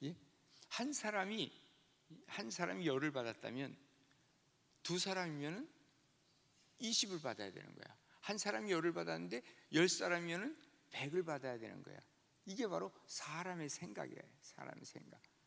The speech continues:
그런데 하나님은 그렇지 않다 그 말이에요. 예? 아무리 많은 숫자를 하더라도 그 수가 중요한 게 아니라 그 한 사람의 모습이 어떠냐 하는 것을 하나님이 중요하게 생각하는 거죠.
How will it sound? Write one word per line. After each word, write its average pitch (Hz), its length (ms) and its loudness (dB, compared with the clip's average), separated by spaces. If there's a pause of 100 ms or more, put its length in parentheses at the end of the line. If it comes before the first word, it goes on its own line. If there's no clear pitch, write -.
(160)
그런데 190 280 0 (360)
하나님은 330 500 6
그렇지 202 280 6
않다 151 300 0
그 - 140 -10
말이에요. 101 680 -6 (120)
예? 139 260 -4 (880)
아무리 349 540 12
많은 202 340 10
숫자를 180 460 0
하더라도 147 460 -2
그 254 120 -2
수가 440 420 4
중요한 185 400 0
게 135 80 -2
아니라 120 460 0 (380)
그 185 140 4
한 262 280 2
사람의 202 440 2
모습이 196 560 8
어떠냐 143 500 0
하는 135 260 -2
것을 113 260 -6
하나님이 120 420 -6 (180)
중요하게 147 460 -2
생각하는 113 540 -8
거죠. - 460 -4